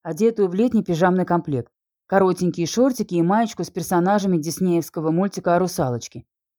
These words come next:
и решаю завернуть в ванную за халатом. В этот момент квартиру сотрясает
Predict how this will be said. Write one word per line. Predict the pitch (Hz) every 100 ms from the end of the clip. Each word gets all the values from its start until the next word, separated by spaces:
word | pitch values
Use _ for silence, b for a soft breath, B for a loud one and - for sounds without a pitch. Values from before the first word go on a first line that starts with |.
| -
и | 220
решаю | 220 311 330
завернуть | 196 196 185 208 214
в | 160
ванную | 180 180 165
за | 165
халатом. | 180 156 117 - 127 _ _ _ _ _ _ -
В | 170
этот | 175 160
момент | 175 160 220 214
квартиру | 170 170 - 220 214
сотрясает | 185 175 160 208 214